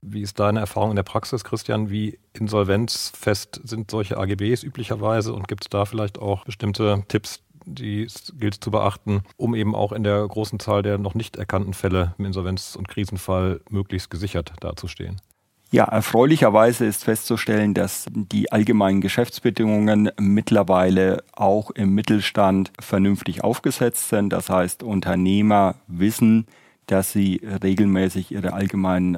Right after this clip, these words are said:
Speaker 2: äh, Geschäftsbedingungen überarbeiten sollten. Das ist vom Inhalt her eher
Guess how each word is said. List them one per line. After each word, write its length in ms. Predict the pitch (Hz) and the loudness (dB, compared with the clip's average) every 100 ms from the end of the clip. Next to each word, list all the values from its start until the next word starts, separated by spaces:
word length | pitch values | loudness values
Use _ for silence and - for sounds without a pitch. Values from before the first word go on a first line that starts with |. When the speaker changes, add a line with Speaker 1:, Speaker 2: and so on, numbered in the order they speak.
| - | -2
Speaker 2:
äh, 160 | 95 | -6
Geschäftsbedingungen 1040 | 87 - 107 - - 101 95 92 92 90 | -6 -6 -6 -6 -8 -2 0 2 2 0
überarbeiten 720 | 85 101 85 - 120 123 131 131 | -2 -4 -4 -2 0 2 2 0
sollten. 520 | 131 127 123 143 135 - _ _ _ _ _ _ | 2 0 2 -2 -2 -6 _ _ _ _ _ _
Das 220 | 104 101 | 2 2
ist 300 | 127 101 - | -2 -4 -6
vom 300 | - 101 82 - | -4 -2 0 2
Inhalt 540 | 139 151 143 143 - | 4 6 6 4 2
her 320 | 113 113 110 - | 4 6 4 2
eher 360 | 98 95 90 | 2 2 0